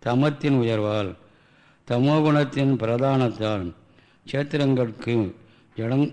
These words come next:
ஜடங்களுக்கும், சித்தின் உயர்வால், சித்தின் பிரதானத்தால், ஏனையருக்கும் ஜீவர்களுக்கும் ஈங்கு பாங்கில் மூலமாவான்,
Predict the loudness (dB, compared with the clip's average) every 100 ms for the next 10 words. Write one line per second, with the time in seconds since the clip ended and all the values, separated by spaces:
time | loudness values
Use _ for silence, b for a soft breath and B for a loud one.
0 | -4 0 2 2 0 -2 -4 -4 -6 -12
1 | -20 b b b b -8 -4 2 4 4
2 | 2 0 0 -2 -4 -16 _ b b b
3 | -8 -6 -2 0 2 0 2 2 0 0
4 | -2 -2 -4 -12 -20 b b b -6 -2
5 | 2 2 2 0 -4 -4 -2 -4 -8 b
6 | b b -8 -2 0 2 0 -4 -6 -4
7 | -2 -4 -10 _ b b b b b -6
8 | 0 4 4 4 2 0 -2 -2 2 2
9 | 2 0 0 0 0 -2 -2 -4 -6 -6